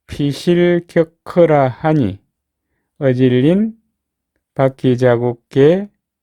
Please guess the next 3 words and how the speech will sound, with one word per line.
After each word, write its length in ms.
가로왈 800
어질린 840
바퀴자국계 1200